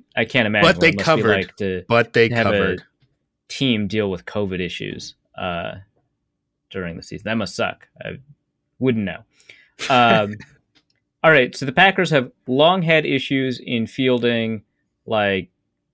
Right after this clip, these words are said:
Speaker 1: talent at tight end in terms of receiving. Um, but now, like, but they discovered Bob Tonyan, but now he's not gonna be available, right?
Speaker 2: Yes.
Speaker 1: So
Speaker 2: That's
Speaker 1: it's like,
Speaker 2: a
Speaker 1: what,
Speaker 2: big deal.
Speaker 1: Marcedes Lewis, who is still in the league?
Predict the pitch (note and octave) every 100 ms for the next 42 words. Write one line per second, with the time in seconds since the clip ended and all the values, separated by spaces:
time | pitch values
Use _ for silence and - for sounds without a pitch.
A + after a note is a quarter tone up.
0 | _ - C#3 C#3+ C#3+ C#3 - _ _ _
1 | B2+ B2 C3+ B2+ B2+ B2 A2 B2 A2+ G#2
2 | F#2 - C3 B2+ B2 B2 _ _ _ _
3 | _ A2+ G#2 G2+ G2 F#2+ F2+ - _ _
4 | _ _ _ _ _ _ _ _ _ _
5 | _ _ _ _ _ _ _ _ - B2+
6 | B2+ E3 F#3+ F3 B2+ C3+ C3 B2+ A#2 -
7 | F#3+ F3+ C#3 C3 B2+ A#2+ A#2 A2+ A#2 B2
8 | B2 A#2+ A2 G#2+ G#2 F#2+ F2 E2+ C#2 A1+
9 | C#2+ A#2 A#2 - - G2+ G2 E2+ - -
10 | - - _ _ - B2+ A#2 G#2+ A#2 A2
11 | B2 G2 A2+ G2 - B2 A#2 F#2 G2 C#3+
12 | A3+ - - - _ - B2 A2 - -
13 | D3+ E3 D#3 C#3 C3 C#3+ A#3+ -